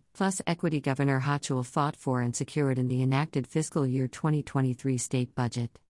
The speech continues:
The budget includes thirteen point five million dollars for the Department of Health to support the L G B T Q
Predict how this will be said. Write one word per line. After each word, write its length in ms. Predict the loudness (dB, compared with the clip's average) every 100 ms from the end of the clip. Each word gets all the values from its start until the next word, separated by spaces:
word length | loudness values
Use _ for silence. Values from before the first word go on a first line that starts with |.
| _ _ _ _ -2
The 80 | 2
budget 360 | 2 2 2
includes 460 | 0 2 2 2 0
thirteen 480 | -2 0 2 2 2
point 320 | 2 0 2
five 280 | 0 2 2
million 340 | 2 4 2
dollars 440 | 2 2 0 -2
for 140 | -4 -4
the 80 | -2
Department 540 | -2 -2 0 0 0
of 80 | 0
Health 300 | -2 -2 -2
to 100 | -6
support 400 | -4 -2 0 0
the 160 | -2 -2
L 180 | 0 0
G 180 | 0 -2
B 160 | 0
T 220 | -2 -2 -2
Q 300 | 0 0